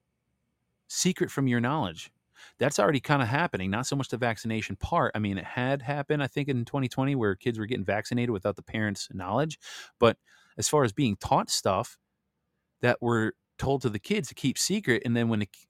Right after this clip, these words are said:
parents would come to the school and ask, "Well, what are you trying to teach them?" They said, "Well, we can't release that information to you."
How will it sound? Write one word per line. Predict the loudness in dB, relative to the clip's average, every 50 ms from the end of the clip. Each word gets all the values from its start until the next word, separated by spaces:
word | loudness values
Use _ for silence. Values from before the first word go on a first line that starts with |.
| -12
parents | -4 0 0 2 2 0 0 -2
would | -4 -6 -2
come | 0 0 2
to | 2 0
the |
school | -2 -4 -2 0 2 2 2 2
and | 0 0
ask, | 0 0 0 0 0 -2
"Well, | -2 2
what | 4 4 4
are | 2
you |
trying | 2 0 0 0
to | 0
teach | 0 -2 -4 -2 0
them?" | -2 -2 0 0
They | 0 -2
said, | 0 0 -2 0
"Well, | 0 0 2
we | 0 0 -4
can't | -2 -2 -2 -2 0
release | -2 -2 -2 -2 -2 -4 -2
that | -4 -4 -2 -2
information | -4 -6 -6 -6 -4 -4 -4 -2 -4 -6
to | -8 -8
you." | -10 -10 -12